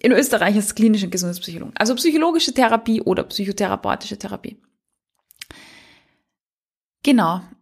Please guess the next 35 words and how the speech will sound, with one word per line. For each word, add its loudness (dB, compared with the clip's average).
Ähm, 0
also 2
hol 4
dir 2
da 4
Unterstützung, -2
wenn 0
du 0
das 0
Gefühl 2
hast, 0
ah, 0
ich -2
traue 2
mich 4
nicht 2
dran. 2
Und 2
das 2
ist -2
vielleicht 0
ein -2
ganz, -2
ganz -4
guter 2
Tipp, -6
weil 2
es 0
sehr, 4
sehr 0
wichtig -4
ist, -4
auch -2
Emotionen 0
zuzulassen. -4